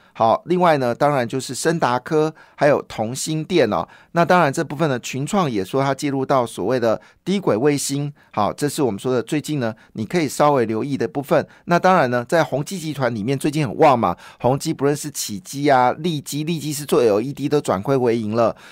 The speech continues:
还有建基，好，建基是做这个，呃，可以做这个，呃，电动车的，还有电动车的充电桩。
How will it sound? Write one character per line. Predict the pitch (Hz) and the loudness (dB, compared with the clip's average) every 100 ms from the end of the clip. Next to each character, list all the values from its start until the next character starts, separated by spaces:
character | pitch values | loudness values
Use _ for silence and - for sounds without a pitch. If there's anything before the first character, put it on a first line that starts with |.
| - - | -10 2
还 | 143 | 2
有 | 147 | 2
建 | - 196 156 | 0 0 0
基， | - 147 151 | -2 -4 -2
好， | 135 | 0
建 | 95 147 | 0 0
基 | 135 147 151 | -2 -4 -4
是 | - 143 127 | -4 -4 -2
做 | - 123 | 2 2
这 | 120 120 | 2 -2
个， | 104 92 - | 2 2 2
呃， | 101 98 | 2 2
可 | 92 147 | 0 -2
以 | 123 | 0
做 | - 127 | 0 0
这 | 113 113 | 0 -2
个， | 101 95 - | -2 -2 -4
呃， | - 101 | -8 -2
电 | 156 143 | -2 0
动 | 143 127 _ | 0 -2 _
车 | - 143 143 | -4 0 4
的， | 139 - - - - | 2 2 -4 -20 -12
还 | - | 2
有 | 170 165 127 - | 4 6 4 2
电 | - | 2
动 | 175 165 | 4 4
车 | 160 | 2
的 | 139 | 0
充 | - 147 | 2 -2
电 | 151 131 | 0 0
桩。 | 127 123 | 2 2